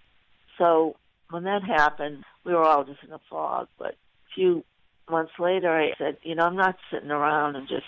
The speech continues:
doing nothing." I'm a nurse, and I went back to work, but I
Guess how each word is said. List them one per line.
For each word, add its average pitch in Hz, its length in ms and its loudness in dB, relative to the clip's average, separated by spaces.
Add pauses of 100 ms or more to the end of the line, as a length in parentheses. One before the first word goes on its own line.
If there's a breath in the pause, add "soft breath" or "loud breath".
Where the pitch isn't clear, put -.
doing 143 300 -6
nothing." 160 460 -2 (720 loud breath)
I'm 139 160 -8
a 143 40 -6
nurse, 147 380 0 (140)
and 135 200 -14
I 143 200 -12 (200)
went 147 220 -10
back 165 300 0
to - 100 -18
work, 143 320 -2
but - 180 -10 (460 soft breath)
I 170 120 -8